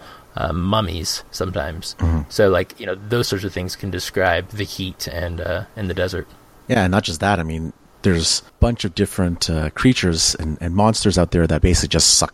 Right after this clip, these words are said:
Speaker 2: blood and suck liquids out.
Speaker 1: Yeah, yeah.
Speaker 2: Thrax? Is, is that the one with
Speaker 1: Thrax,
Speaker 2: the
Speaker 1: yep.
Speaker 2: sucker hands? Yeah.
Speaker 1: Mm-hmm,
Speaker 2: Man,
Speaker 1: mm-hmm.
Speaker 2: I'm, I'm,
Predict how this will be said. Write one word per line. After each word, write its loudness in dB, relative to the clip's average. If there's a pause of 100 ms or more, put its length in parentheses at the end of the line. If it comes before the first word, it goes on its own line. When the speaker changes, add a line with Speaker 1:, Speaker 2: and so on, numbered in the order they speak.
(120)
Speaker 2:
blood -4
and -6
suck -2
liquids 0
out. 2 (140)
Speaker 1:
Yeah, 0
yeah. -6 (240)
Speaker 2:
Thrax? 0
Is, -2
is -6
that 2
the -2
one 0
with -6
Speaker 1:
Thrax, -2
Speaker 2:
the 2
Speaker 1:
yep. 4
Speaker 2:
sucker -4
hands? -2
Yeah. 2
Speaker 1:
Mm-hmm, -6
Speaker 2:
Man, 4
Speaker 1:
mm-hmm. 0
Speaker 2:
I'm, -2
I'm, -6